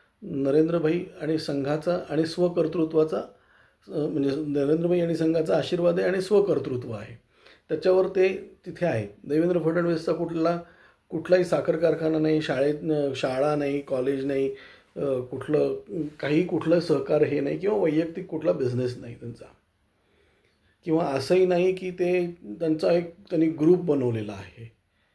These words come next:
की बाबा हा देवेंद्र फडणवीस ग्रुप. उद्या भाजपने त्यांना सांगितलं उपमुख्यमंत्री हो, तर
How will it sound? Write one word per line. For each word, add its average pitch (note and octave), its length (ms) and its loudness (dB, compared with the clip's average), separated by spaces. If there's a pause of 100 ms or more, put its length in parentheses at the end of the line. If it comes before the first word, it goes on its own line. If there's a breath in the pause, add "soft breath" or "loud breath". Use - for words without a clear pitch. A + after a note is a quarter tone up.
(340)
की C#3 80 -10
बाबा C3 240 0
हा B2 600 -4
देवेंद्र C#3 520 2
फडणवीस A2+ 500 0
ग्रुप. G2+ 260 -10 (720)
उद्या C3 300 2
भाजपने D#3 500 -2
त्यांना E3+ 320 0
सांगितलं D#3+ 400 -2
उपमुख्यमंत्री E3+ 920 -2
हो, E3 200 -2
तर E3+ 60 -2